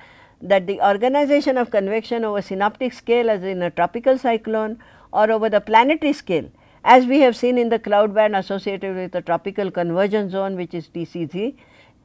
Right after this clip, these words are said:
which we have seen examples of earlier in this lecture. So, it is a manifestation, this organization over the larger scales is a manifestation of an instability, conditional instability of the second kind or cisc,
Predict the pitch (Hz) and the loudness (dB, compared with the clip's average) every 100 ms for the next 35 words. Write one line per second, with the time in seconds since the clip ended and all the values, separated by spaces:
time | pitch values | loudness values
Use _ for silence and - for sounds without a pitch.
0 | _ 175 202 - 190 185 - 196 170 151 | _ -10 -10 -6 -2 -2 -2 -4 -4 0
1 | 185 202 196 196 196 185 - - _ _ | 0 0 0 -2 0 -2 -4 -20 _ _
2 | - 175 196 208 202 190 190 - 180 175 | -2 -2 2 0 0 -2 -6 -4 -4 -4
3 | - 240 - _ _ _ _ _ _ _ | -4 -8 -8 _ _ _ _ _ _ _
4 | _ _ _ _ _ _ _ _ _ _ | _ _ _ _ _ _ _ _ _ _
5 | - 269 - _ _ _ _ 269 285 330 | 2 4 2 _ _ _ _ -4 -2 -2
6 | 294 262 220 202 262 - 330 - - 208 | 2 2 2 0 0 0 -2 -2 -2 -2
7 | - 156 180 240 190 190 220 269 285 269 | -2 -4 -2 0 0 2 0 2 2 2
8 | - 254 233 220 202 185 165 170 233 220 | 0 -2 -2 -2 -2 0 0 2 0 -2
9 | - 277 294 262 208 190 170 180 262 302 | 0 2 2 0 -4 -4 -4 -2 -2 -2
10 | 269 - 226 233 226 202 190 175 170 - | -2 -2 -2 -2 -6 -4 -6 -6 -8 -8
11 | 208 226 240 254 302 - - - _ - | -4 -2 -2 -6 -8 -8 -20 -20 _ -4
12 | 202 214 220 226 202 196 - 196 190 180 | 0 0 0 -2 -2 -4 -6 -6 -6 -4
13 | 175 151 156 180 180 240 226 226 196 156 | -2 -2 -4 -4 -2 -2 0 -2 0 -4
14 | - 254 302 | -2 -4 -4